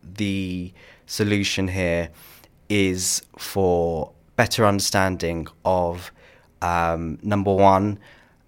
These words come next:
uh, I guess, not talking in jargon to people who don't understand financial services.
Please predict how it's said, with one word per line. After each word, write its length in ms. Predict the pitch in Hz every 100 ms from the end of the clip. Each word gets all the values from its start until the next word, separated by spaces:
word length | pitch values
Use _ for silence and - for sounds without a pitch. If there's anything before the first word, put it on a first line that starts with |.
| -
uh, 340 | 90 80 50 - - - _ _ -
I 80 | 110
guess, 640 | 101 95 90 - - - - _ _
not 300 | 117 131 95
talking 800 | - 123 120 113 104 104 101 95 - - _ _ _ _ _ _
in 180 | 110 101
jargon 720 | 120 120 143 160 175 185 180 - _ _ - _ -
to 760 | - 131 123 123 120 120 113 -
people 260 | 135 -
who 60 | 123
don't 220 | 123 120
understand 440 | 120 - 127 120
financial 420 | 127 120 117 - 120
services. 800 | 131 127 127 - 143 160 -